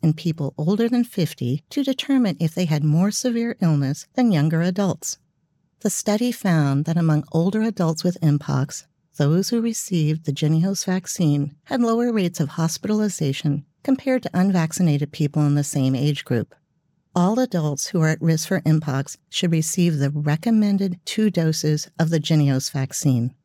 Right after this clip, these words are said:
The last report examines the progress made towards eradication of polio in Pakistan. Pakistan and Afghanistan are the only two countries in the world where wild polio virus is consistently found.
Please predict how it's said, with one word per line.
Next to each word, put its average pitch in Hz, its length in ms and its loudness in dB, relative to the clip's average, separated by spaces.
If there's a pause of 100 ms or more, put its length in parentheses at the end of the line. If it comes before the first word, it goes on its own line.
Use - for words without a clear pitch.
(520)
The 254 120 0
last 247 360 0
report 156 380 0
examines 147 480 0
the 185 80 -4
progress 156 760 -2
made 160 340 2
towards 147 300 -2
eradication 175 880 0
of - 140 -6
polio 143 480 0
in 139 80 0
Pakistan. 135 720 0 (560)
Pakistan 208 640 0
and 196 160 -2
Afghanistan 160 1000 0
are 185 100 0
the 180 180 0 (120)
only 220 380 2
two 202 220 -2
countries 160 480 -2
in 160 100 2
the 160 80 2
world 135 540 0
where 143 200 2
wild 147 460 0
polio 175 420 2
virus 135 540 -2
is 175 160 -2
consistently 170 720 -2
found. 135 500 0